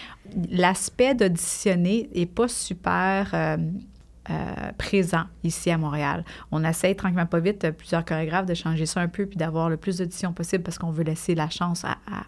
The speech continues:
à tout le monde de, de, de se présenter. Mais c'était beaucoup du, euh, direct booking, comme on dit.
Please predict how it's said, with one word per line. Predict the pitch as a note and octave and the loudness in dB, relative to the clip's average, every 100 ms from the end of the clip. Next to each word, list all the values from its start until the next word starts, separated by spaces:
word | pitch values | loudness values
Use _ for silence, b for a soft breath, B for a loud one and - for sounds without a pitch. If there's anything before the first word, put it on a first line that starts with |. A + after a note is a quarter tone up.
| - | -6
à | |
tout | F3 | -2
le | F3 | 0
monde | G3 D4 - B B B - | 4 4 2 B B B 4
de, | E3+ D#3 | 4 6
de, | D#3+ D#3+ | 4 2
de | D#3+ E3 | 2 0
se | - | 0
présenter. | F#3 F3 E3 - B3 B B F3 | 2 4 2 4 2 B B 4
Mais | F3+ | 6
c'était | F3+ | 6
beaucoup | F3 F3+ D#4 | 4 6 4
du, | A3 F#3+ F#3 F3+ | 6 6 6 6
euh, | E3+ D#3+ D#3 D#3+ - | 6 6 4 0 -2
direct | F3 E3+ F3 E3+ | 4 6 6 6
booking, | D#3+ D#3 F3 D#3+ | 2 4 4 4
comme | D#3+ C#3+ | 4 2
on | D3 | 0
dit. | - | -4